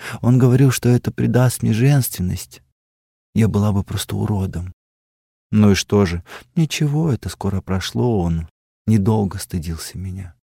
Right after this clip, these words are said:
«Почему ты писала, что нужна моя помощь?» «Я не знала, сумею ли я заставить его уехать, и у меня не было ни гроша, чтобы уехать самой.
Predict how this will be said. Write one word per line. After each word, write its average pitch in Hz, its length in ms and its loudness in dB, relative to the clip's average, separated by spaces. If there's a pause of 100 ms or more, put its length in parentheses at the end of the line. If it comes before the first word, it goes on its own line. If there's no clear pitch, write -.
(440)
«Почему 98 360 2
ты 95 100 -2
писала, 104 420 0
что - 180 -6
нужна 87 340 0
моя 87 220 0
помощь?» 78 480 -6 (720)
«Я 113 120 0
не 113 120 0
знала, 101 560 -2 (380)
сумею 110 540 0
ли 95 80 0
я 95 100 -2
заставить 104 580 -4
его 95 180 -2
уехать, 98 600 -4
и - 40 -10
у 85 100 -6
меня 92 300 -4
не 95 180 -4
было 90 180 -4
ни 92 140 0
гроша, 92 480 -4
чтобы 90 320 -10
уехать 90 340 -6
самой. 87 500 -8